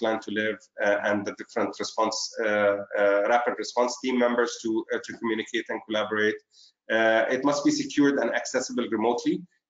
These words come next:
uh, by the board members and the management. And then there needs to be a proper communication infrastructure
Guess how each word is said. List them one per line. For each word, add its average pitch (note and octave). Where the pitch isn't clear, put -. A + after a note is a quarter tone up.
uh, A#2+
by A#2+
the A#2+
board A2
members G#2+
and G2+
the G2+
management. G2+
And A2+
then B2+
there B2
needs D3
to E3+
be D3+
a C3
proper D3+
communication C3
infrastructure -